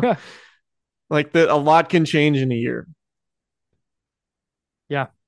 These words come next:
Speaker 1: A lot can change in a year. So.
Speaker 2: Anything we're missing? Aaron, no, still no Aaron Rodgers news.
Speaker 1: Still none, huh?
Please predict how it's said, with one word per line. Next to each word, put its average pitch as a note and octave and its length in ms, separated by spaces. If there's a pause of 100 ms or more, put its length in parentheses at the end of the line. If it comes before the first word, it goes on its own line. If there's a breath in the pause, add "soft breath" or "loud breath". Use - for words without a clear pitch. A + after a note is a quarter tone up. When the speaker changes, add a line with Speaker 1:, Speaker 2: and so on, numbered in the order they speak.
Speaker 1:
A B2+ 80
lot C3+ 400
can C3+ 140
change B2 320
in A#2 100
a A#2 40
year. A#2+ 340 (1300)
So. - 120
Speaker 2:
Anything A3+ 280
we're A#3 80
missing? A3+ 360 (1900 loud breath)
Aaron, G3 220
no, G3+ 120
still A3+ 260
no A3+ 100
Aaron G#3+ 220
Rodgers F#3 360
news. D3 300 (1000)
Speaker 1:
Still D3+ 420
none, D3 280
huh? B2+ 320